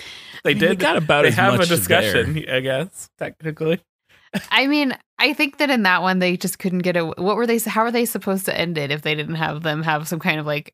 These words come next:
Speaker 3: uh, I'm, that was weird, right? Let's just move on and <laughs> pretend this never happened.
Speaker 1: <laughs>
Speaker 3: Like,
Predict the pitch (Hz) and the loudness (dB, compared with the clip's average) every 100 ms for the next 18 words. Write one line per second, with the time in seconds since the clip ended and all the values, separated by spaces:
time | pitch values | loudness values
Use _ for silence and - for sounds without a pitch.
0 | _ 175 170 170 175 175 - - - _ | _ 0 2 2 2 0 -4 -20 -20 _
1 | 175 180 185 185 - 190 185 196 196 185 | -4 -2 0 -2 2 4 4 0 -4 -2
2 | 170 175 185 180 180 175 190 185 117 190 | 0 0 0 -2 0 2 2 0 0 -2
3 | 190 - - 202 - 202 196 190 190 180 | -2 -2 -2 -4 0 0 2 4 2 2
4 | 180 - 262 - 254 262 - 262 254 254 | -2 -2 -2 0 0 0 0 2 2 2
5 | 233 247 170 269 170 240 - - - - | 2 2 4 2 2 0 -2 -10 -8 -12
6 | - - - _ 165 170 170 - - | -12 -16 -20 _ 0 0 -2 -8 -18